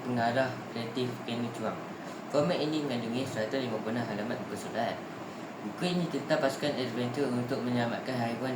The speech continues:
daripada penyebar wabak penyakit tersebut. Mereka mula menjalankan penyelidikan untuk mencipta senjata biologi dan menyebarkan melalui medium tikus. Pasukan adventure perlu mengambil sampel tikus maut itu untuk menghasilkan vaksin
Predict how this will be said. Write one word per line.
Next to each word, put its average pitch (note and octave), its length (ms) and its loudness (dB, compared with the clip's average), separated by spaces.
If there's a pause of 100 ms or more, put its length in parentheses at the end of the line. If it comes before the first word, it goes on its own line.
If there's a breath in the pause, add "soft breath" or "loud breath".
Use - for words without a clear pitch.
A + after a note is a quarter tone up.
(160)
daripada A#2 320 -2 (400)
penyebar A2 400 0
wabak G#2+ 400 2
penyakit G#2+ 240 -4
tersebut. - 400 -4 (1200)
Mereka C3 480 2
mula D#3 320 4
menjalankan C3+ 640 4
penyelidikan C3 560 2
untuk A#2+ 320 0
mencipta B2 400 -2 (240)
senjata A#2 400 -2
biologi A#2+ 480 -2
dan B2 160 2
menyebarkan A2+ 640 0
melalui A2 400 0 (320)
medium G#2+ 320 -4
tikus. - 480 -6 (880)
Pasukan - 640 0
adventure C3 560 0
perlu C3+ 400 4
mengambil A#2+ 480 2
sampel B2+ 560 2
tikus B2 320 -2
maut A#2 240 0
itu A2+ 240 -2
untuk A2+ 400 0
menghasilkan A2 480 0
vaksin A2 480 -4